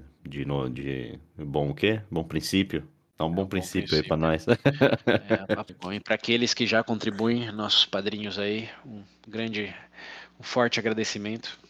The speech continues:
Speaker 1: Exato. Só tamo aqui por causa disso.
Speaker 2: É.
Speaker 1: <laughs> É o que
Speaker 2: E
Speaker 1: mantém essas contas pagas. <laughs>
Speaker 2: Isso aí. Esperamos compartilhar, contar, contar com mais de vocês aí nos anos vindouros.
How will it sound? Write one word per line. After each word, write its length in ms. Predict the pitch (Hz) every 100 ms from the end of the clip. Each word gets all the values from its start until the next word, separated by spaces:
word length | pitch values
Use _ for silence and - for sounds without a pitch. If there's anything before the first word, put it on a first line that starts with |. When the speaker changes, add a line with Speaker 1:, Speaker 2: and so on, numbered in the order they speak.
| _ _
Speaker 1:
Exato. 580 | 98 87 78 80 - 107
Só 160 | - 98
tamo 320 | - 127 139
aqui 280 | 120 - 135
por 120 | -
causa 120 | 147 147
disso. 280 | 110 90 - - 123 - 151 143 - 147 - 143 143 - -
Speaker 2:
É. 260 | 190 107 98
Speaker 1:
<laughs> 20 |
É 60 | 95
o 60 |
que 120 | -
Speaker 2:
E 40 | 107
Speaker 1:
mantém 540 | 117 117 117 117 104 104
essas 300 | 104 101 -
contas 360 | 104 98 104
pagas. 460 | - 95 90 90 104 135 135 135 131
<laughs> 400 | - - - -
Speaker 2:
Isso 100 | 110
aí. 180 | 98 92
Esperamos 840 | - - 101 107 110 107 - - -
compartilhar, 920 | - 110 107 107 - 104 101 95 95 - -
contar, 320 | 110 101 104 104 - -
contar 380 | - 113 107 110
com 140 | 117
mais 280 | 110 113 117
de 80 | 110
vocês 520 | 104 - 104 104 98
aí 180 | 101 101
nos 220 | 101 101
anos 400 | 101 104 - -
vindouros. 680 | 107 101 92 95 - -